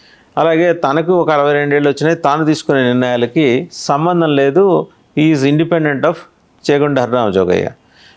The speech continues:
వీళ్ళు అనేది ఏంటి? సొంత కుమారుడినే నువ్వు మార్చుకోలేకపోయావు జోగయ్య గారు, మీరు మార్చుకోలేకపోయారు, మీరు ఇంకా కాపు సమాజాన్ని ఏం ఉద్ధరిస్తారని చెప్పేసి వీళ్ళు ఎదురు కౌంటర్ ఇస్తున్నారు.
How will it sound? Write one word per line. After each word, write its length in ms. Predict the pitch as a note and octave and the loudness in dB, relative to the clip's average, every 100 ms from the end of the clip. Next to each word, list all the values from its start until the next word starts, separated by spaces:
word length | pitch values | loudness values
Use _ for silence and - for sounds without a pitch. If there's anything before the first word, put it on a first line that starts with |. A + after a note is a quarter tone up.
| - | -2
వీళ్ళు 360 | B2 D#3+ G#3 G#3+ | 2 4 4 2
అనేది 300 | F#3+ F#3 E3+ | 2 0 0
ఏంటి? 400 | D3+ D#3+ D#3+ D#3+ | 0 0 0 -2
సొంత 320 | - E3 F3+ | -2 -2 -2
కుమారుడినే 640 | G#3 E3 E3+ F3 E3+ F3 | -2 0 0 0 0 2
నువ్వు 200 | E3 D3+ | 2 0
మార్చుకోలేకపోయావు 1160 | C#3 C3 - - B2+ A#2+ A2 G#2+ G#2+ C3+ F3 D3 | 0 -2 -2 0 2 2 2 2 2 2 2 0
జోగయ్య 360 | A2+ A2+ B2+ B2 | 0 0 2 2
గారు, 300 | A2+ C#3+ F3 | 0 0 0
మీరు 180 | B2+ A2+ | 0 0
మార్చుకోలేకపోయారు, 1000 | G#2+ G#2+ C3+ B2 G#2+ G2+ G#2 A2 F#3 - - - - - | -4 -4 -2 0 0 0 0 0 0 -4 -12 -20 -14 0
మీరు 760 | C#3 D3 F3 F#3 D#3+ E3 F3 - | 2 2 2 2 2 2 0 0
ఇంకా 340 | D3 C#3+ C#3+ | -2 0 0
కాపు 360 | C3 C3+ D3+ E3+ | 0 0 0 -2
సమాజాన్ని 540 | D#3 D#3 D3+ D3 C#3 | -2 0 0 0 0
ఏం 60 | C#3 | 0
ఉద్ధరిస్తారని 720 | A#2+ A2 C3 A#2+ B2 A2+ A#2 | 0 2 0 0 0 0 0
చెప్పేసి 340 | A#2 C3 C3 | 0 -2 -2
వీళ్ళు 260 | C#3 C#3 C#3+ | -2 0 2
ఎదురు 220 | A2 A#2 | 2 0
కౌంటర్ 360 | A#2 G#2 G2+ F#2+ | -2 -4 -2 -2
ఇస్తున్నారు. 360 | - A2 - | -4 -8 -8